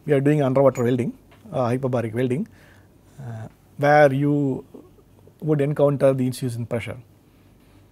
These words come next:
So, then, uh, whatever you study, whatever you do in room temperature may not be applicable at underwater.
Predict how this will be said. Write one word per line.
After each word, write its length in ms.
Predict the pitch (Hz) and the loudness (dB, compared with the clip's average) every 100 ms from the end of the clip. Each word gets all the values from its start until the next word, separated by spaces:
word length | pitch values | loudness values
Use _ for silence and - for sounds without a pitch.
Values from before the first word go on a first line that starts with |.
| _ _ _ _ _ - | _ _ _ _ _ -8
So, 60 | |
then, 360 | 131 151 196 175 | -2 0 2 4
uh, 340 | 156 151 135 | 6 6 4
whatever 280 | 135 143 185 | 2 2 4
you 60 | 185 | 2
study, 340 | - 165 180 | 2 2 4
whatever 280 | 151 147 175 | 4 6 4
you 100 | 165 | 4
do 160 | 143 175 | 2 0
in 140 | 151 | 2
room 160 | 139 160 | 2 2
temperature 480 | 147 147 135 131 139 | 0 -2 -2 -2 -4
may 100 | 135 | -4
not 140 | 147 | -2
be 80 | 143 | -2
applicable 420 | 120 131 123 98 _ - _ _ _ _ _ - | -2 -6 -6 -10 _ -20 _ _ _ _ _ -12
at 80 | 123 | -8
underwater. 440 | 113 110 98 - | -6 -8 -8 -12